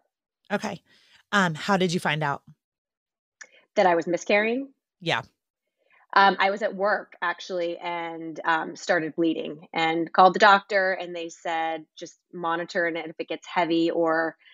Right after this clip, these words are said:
Speaker 2: um, thicker or anything like that, call us back." And that's exactly what happened. So it just progressively got worse, and they brought me in for an ultrasound, and I just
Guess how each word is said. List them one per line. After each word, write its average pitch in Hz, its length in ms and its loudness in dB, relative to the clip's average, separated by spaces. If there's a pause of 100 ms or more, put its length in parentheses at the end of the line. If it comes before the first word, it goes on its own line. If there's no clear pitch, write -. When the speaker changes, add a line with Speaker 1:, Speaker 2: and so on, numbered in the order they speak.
(400)
Speaker 2:
um, 175 500 0 (1080)
thicker 190 220 -2 (220)
or 175 120 -2
anything 170 280 -10
like 160 120 -10
that, 160 200 -8
call 165 180 -6
us 160 120 -12
back." 160 280 -6
And 156 100 -12
that's 156 140 -14
exactly 160 340 -8
what - 120 -8
happened. 165 440 -6
So 165 180 0
it 160 120 -2
just - 500 -10
progressively 160 560 4
got 156 220 6
worse, 175 320 2
and 165 80 -8
they 156 60 -10
brought - 220 -4
me 160 120 -8
in 160 260 -8
for 156 260 -4
an 165 220 -8
ultrasound, 175 800 -2
and 170 100 0
I 165 60 -2
just - 300 -14